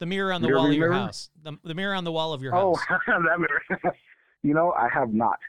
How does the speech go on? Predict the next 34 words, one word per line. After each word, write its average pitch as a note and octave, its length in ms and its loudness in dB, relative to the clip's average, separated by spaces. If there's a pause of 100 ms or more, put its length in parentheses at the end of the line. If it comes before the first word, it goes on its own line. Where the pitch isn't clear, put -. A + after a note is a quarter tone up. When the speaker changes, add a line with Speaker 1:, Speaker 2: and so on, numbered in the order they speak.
(1160)
Speaker 1:
I D3 140 -4
haven't D#3 280 -2
either. A2 380 -8
I C#3 140 -6
haven't C#3+ 240 -2
Speaker 2:
Yeah. A#2 80 2
Speaker 1:
either. A2 240 -12 (100)
Mine D#3 160 -6
is C#3+ 220 -10
literally E3 460 -6
still D3+ 220 -6
Speaker 2:
Yeah. C#3 60 -2
Speaker 1:
right A#2+ 240 -8
there. A#2 200 -12
And F3+ 180 -6
I, G#3 180 -4
I G3 120 -10
don't G#3 160 -12
have F3 180 -8
any F3+ 120 -10
place D3+ 240 -12
to - 60 -20
move D3 200 -10
it, G#2 100 -14
so C#3 100 -10
it's C3 120 -12
gonna C#3 220 -6
be A2+ 160 -12
there. G#2+ 220 -12
So B2+ 320 -10 (440)
yeah, E3+ 320 -4
I D3 100 -2
guess C#3+ 160 2
it's D3 80 4